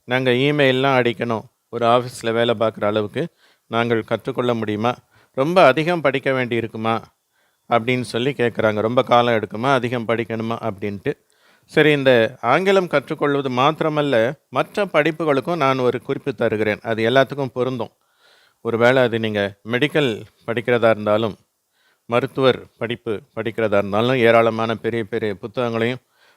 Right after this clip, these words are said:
படித்து முடிக்க வேண்டி இருந்தாலும் கூட, அதை எப்படி உங்கள் மனதிலே நன்றாக பதிய வைத்துக் கொள்வது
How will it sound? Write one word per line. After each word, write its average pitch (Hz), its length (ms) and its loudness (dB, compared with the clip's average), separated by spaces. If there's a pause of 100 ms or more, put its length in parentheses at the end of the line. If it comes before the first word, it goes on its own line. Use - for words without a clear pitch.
(140)
படித்து 131 320 0
முடிக்க 135 380 -2
வேண்டி 123 200 0
இருந்தாலும் 113 460 0
கூட, 113 380 -2 (400)
அதை 131 240 0
எப்படி 127 540 2 (340)
உங்கள் 123 240 2
மனதிலே 131 420 2
நன்றாக 120 480 2
பதிய 117 300 0
வைத்துக் 117 360 -2
கொள்வது 107 420 -4